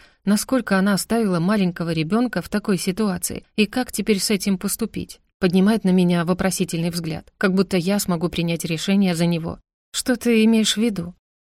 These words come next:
«Я позвонил Русу и сказал про исчезновение Вероники. Он обещал передать все куда надо,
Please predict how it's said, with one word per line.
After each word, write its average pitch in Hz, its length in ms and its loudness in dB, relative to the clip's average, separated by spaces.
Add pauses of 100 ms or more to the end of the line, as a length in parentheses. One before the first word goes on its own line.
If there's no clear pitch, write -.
(240)
«Я 214 180 6
позвонил 208 540 4
Русу 240 280 0
и 165 40 0
сказал 190 400 0
про 185 300 2
исчезновение 190 640 2
Вероники. 196 640 0
Он 208 200 4
обещал 226 420 0
передать 220 420 0
все 170 240 -2
куда 185 240 2
надо, 160 340 -4